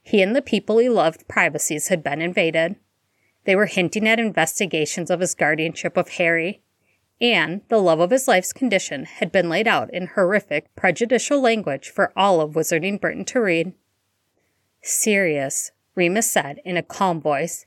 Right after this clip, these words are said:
stepping toward him and putting his hands on either one of Sirius's shoulders, looking into Sirius's enraged eyes.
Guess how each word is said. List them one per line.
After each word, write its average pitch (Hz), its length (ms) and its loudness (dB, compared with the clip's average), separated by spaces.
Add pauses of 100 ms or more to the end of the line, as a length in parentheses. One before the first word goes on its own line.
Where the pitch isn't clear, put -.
(120)
stepping - 540 -2
toward 156 260 0
him 143 320 -8
and 185 140 -8
putting 160 280 -4
his 208 180 -4
hands 156 360 -4
on 151 220 -2
either 196 300 0
one 143 180 -4
of 156 80 -8
Sirius's 160 540 -2
shoulders, 151 640 -4 (480)
looking 190 260 0
into 214 220 -2
Sirius's 156 580 0
enraged 160 640 -2
eyes. 156 480 -4